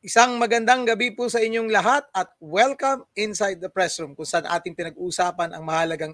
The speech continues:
issue ng ating bayan kasama ang mga reporters at newsmakers ng ating bansa. Ako po si Romel Lopez, ang Associate Editor ng Press one dot P H,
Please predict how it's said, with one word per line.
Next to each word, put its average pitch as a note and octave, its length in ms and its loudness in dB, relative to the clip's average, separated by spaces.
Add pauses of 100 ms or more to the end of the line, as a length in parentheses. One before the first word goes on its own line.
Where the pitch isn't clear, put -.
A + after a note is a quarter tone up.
issue F#3+ 240 -4
ng D#3+ 160 -8
ating D3+ 400 -8
bayan A#3 400 0 (480)
kasama C#4 560 2
ang C4+ 160 -2
mga C4+ 240 -2
reporters A#3 560 2
at F#3 240 -4
newsmakers F3+ 640 -4
ng D3 160 -10
ating C#3 240 -14
bansa. D3 320 -8 (400)
Ako F3 240 -4
po C4 120 8 (120)
si F#3+ 160 -4
Romel F#3+ 240 2
Lopez, F3+ 560 4
ang F3+ 160 -6
Associate E3 480 -6
Editor F3+ 400 -2
ng E3 160 -8 (160)
Press B3 320 0
one A3+ 240 0
dot F3 240 -2
P D#3+ 240 -8
H, C#4+ 320 -2